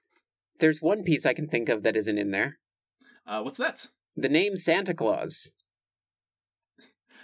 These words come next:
Speaker 2: Uh, correct. Uh, he's, uh, referred to as Saint Nicholas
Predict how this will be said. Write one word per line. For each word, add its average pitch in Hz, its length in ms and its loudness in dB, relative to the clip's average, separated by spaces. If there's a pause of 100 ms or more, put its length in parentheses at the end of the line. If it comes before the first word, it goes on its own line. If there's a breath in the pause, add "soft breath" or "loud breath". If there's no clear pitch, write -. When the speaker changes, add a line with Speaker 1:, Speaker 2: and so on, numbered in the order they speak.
(220 loud breath)
Speaker 2:
Uh, 208 180 0
correct. - 560 0 (580 loud breath)
Uh, 110 40 -6
he's, 113 260 -4
uh, 123 40 0
referred 143 260 -2
to 151 80 0
as 135 160 -2
Saint 202 280 -4
Nicholas 139 640 -4